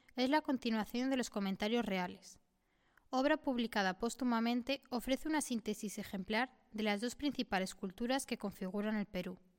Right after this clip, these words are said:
integradas dentro de una concepción providencialista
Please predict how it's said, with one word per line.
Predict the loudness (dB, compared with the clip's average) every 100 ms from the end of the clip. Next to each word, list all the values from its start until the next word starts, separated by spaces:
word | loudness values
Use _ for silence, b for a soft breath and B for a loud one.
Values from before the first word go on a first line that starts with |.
| _ _ _ _ _ _
integradas | 0 2 2 4 4 4 4
dentro | 2 2
de | 2
una | 2
concepción | 2 -2 -2 -6 -2 0
providencialista | 0 0 0 -2 -4 -4 -2 -2 0 -2